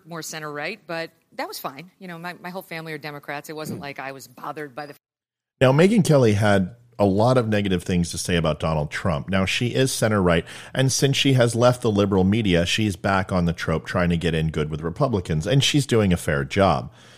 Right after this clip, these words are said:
Speaker 2: This is definitely one where she represents most people,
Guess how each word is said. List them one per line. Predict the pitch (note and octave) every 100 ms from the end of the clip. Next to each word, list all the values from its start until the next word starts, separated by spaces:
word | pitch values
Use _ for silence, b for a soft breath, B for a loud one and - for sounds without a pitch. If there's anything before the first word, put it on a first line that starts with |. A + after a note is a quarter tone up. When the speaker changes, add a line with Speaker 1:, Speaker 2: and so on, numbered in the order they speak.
| b b -
Speaker 2:
This | A2 D3 D3 - -
is | B2+ A2+
definitely | A#2 G#2+ G#2 G2 F#2
one | E2+ E2 D#2+ E2+
where | E2
she | - G2
represents | E2+ D#2+ - E2 D#2+ D2+ -
most | F2+ F2+ G2 A2 - -
people, | A#2 G2+ D#2